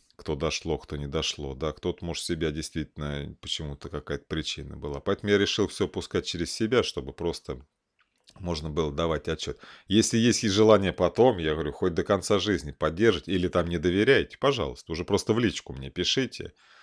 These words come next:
Мои, опять же, координаты всегда в описании под роликом, везде можно найти на канале там. Вот.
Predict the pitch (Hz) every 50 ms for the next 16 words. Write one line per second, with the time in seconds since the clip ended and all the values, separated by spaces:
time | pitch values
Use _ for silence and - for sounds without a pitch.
0 | - - - - - - - - - _ _ - 92 95 95 90 80 - 76 82
1 | - 87 85 - - - - 90 78 76 85 85 80 73 - - 71 - - 85
2 | 87 90 110 110 90 73 67 - 73 - - - 73 65 67 64 - - 73 73
3 | 85 95 104 98 80 73 - - 67 69 69 69 73 71 71 71 76 73 69 67
4 | 67 65 - - 71 71 76 76 73 - - - 64 69 - - 73 78 87 90
5 | 87 80 73 67 - 80 76 69 73 73 - _ _ _ _ - 82 78 76 76
6 | 76